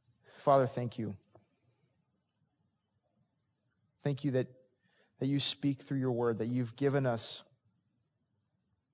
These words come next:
an image to follow. God, I pray that you would enter into our hearts, the deepest part of ourselves,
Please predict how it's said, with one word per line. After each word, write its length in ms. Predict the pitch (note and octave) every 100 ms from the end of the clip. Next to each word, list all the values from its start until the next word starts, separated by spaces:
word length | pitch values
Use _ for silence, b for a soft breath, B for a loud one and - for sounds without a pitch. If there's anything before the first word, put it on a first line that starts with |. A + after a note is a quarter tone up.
| _ _ _ _ _ _ _ _ _ _ _ -
an 60 |
image 640 | - C3 C#3+ C3+ G#2 G#2 - _
to 80 | -
follow. 540 | A#2 B2 A#2 G#2+ G2+ - _ _ _ _ _ _ _ _ _ _ _ _ _ -
God, 140 | C#3+
I 80 | C3+
pray 400 | B2+ D3+ C#3+ C3+
that 260 | A#2 A2 A#2
you 260 | C3+ D3
would 400 | C#3 B2+ A#2 A2+ A#2 -
enter 280 | C3 C#3+ C#3+
into 680 | D3 C3 B2 - B2 A#2 G2+ _ -
our 140 | A#2 G#2+
hearts, 460 | - A2+ - - -
the 80 | A#2+
deepest 460 | A2+ C#3+ C#3 C#3+ -
part 200 | C3 B2
of 80 | A#2
ourselves, 680 | A2 - A#2 A2 A2+ -